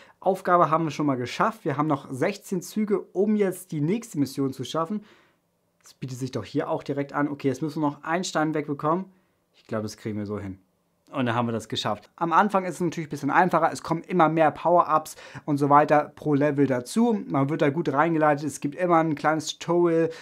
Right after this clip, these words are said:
Äh, finde ich echt praktisch. Und, äh, es ist auch relativ wenig Werbung,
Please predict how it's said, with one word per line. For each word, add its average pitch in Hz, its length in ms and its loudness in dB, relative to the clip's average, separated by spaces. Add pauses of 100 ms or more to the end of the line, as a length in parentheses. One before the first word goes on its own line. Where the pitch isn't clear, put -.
(180)
Äh, 143 120 0
finde 202 240 0
ich - 160 -16
echt 214 240 -6
praktisch. 208 480 -2 (240)
Und, 175 260 0
äh, 175 300 4
es 175 160 -10
ist 202 100 -2
auch - 280 0
relativ 202 540 -2
wenig 170 460 0
Werbung, 180 380 4